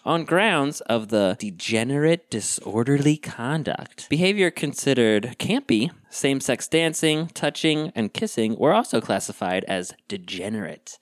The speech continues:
In the nineteen thirties, the liquor control law was passed in New York City, giving the state liquor authority the power to close bars it deemed disorderly.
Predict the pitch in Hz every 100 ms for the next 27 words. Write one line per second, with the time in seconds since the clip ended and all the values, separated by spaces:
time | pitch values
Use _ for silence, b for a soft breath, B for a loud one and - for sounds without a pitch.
0 | - 139 156 185 - 160 160 147 147 151
1 | - 139 131 139 131 123 - 127 123 120
2 | 117 113 113 - 110 127 139 139 151 147
3 | - 151 147 139 156 220 220 185 - 160
4 | 160 156 131 143 143 135 104 - - 160
5 | 143 113 113 135 135 - - 175 180 160
6 | - 127 139 - 95 95 107 113 - 101
7 | 95 98 - 120 131 - 131 151 107 64
8 | 57